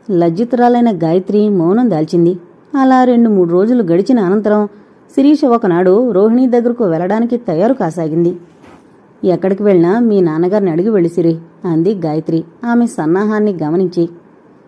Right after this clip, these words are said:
"నీ సలహాలు నాకు అవసరం లేదు, నువ్వెళ్ళు, అసలు నా గదిలోకి రాకు," తీవ్రంగా అంది సిరి. "సిరి," శ్రీనాథుడేదో చెప్పొచ్చాడు అప్పుడే. "ఏమైనా పనుంటే ఎవరి చేతనైనా కబురంపించు, అదేమిటో. నువ్వు నాకు ముఖం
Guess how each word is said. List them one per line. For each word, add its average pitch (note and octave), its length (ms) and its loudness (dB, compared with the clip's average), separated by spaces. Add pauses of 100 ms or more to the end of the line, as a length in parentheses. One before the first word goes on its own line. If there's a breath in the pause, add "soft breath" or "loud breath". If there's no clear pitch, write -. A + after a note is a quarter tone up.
(160)
"నీ G#3 100 2
సలహాలు F#3+ 440 2
నాకు A#3 280 0
అవసరం G#3 260 0
లేదు, F3 220 2 (120)
నువ్వెళ్ళు, G#3+ 320 4 (300)
అసలు F#3+ 240 0
నా A#3+ 120 2
గదిలోకి A3 360 4
రాకు," A3 260 0 (640)
తీవ్రంగా G#3 500 0
అంది E3+ 240 -2
సిరి. E3 300 -4 (1200)
"సిరి," F3+ 320 2 (480)
శ్రీనాథుడేదో A#3+ 760 2
చెప్పొచ్చాడు G3 640 -4
అప్పుడే. E3+ 360 -2 (500)
"ఏమైనా G#3+ 340 2
పనుంటే G#3 540 0
ఎవరి F#3+ 320 0
చేతనైనా A3 320 0
కబురంపించు, G3 640 0
అదేమిటో. F3 360 0 (640)
నువ్వు G#3+ 140 4
నాకు G#3 240 2
ముఖం F#3+ 300 2